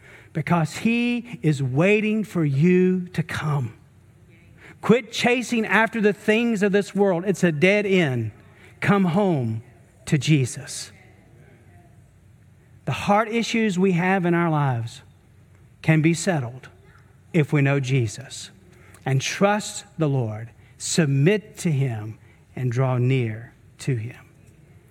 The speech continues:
There's one to do, but this one to do really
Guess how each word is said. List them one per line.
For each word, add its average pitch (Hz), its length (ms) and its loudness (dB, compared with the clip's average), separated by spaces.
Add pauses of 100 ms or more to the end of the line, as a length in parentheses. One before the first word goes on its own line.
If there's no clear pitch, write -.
(240)
There's 143 180 0
one 170 280 4
to 196 120 0
do, 120 340 0 (960)
but 156 140 2
this 165 180 2
one 180 320 2
to 202 100 0
do 165 200 4
really 185 420 2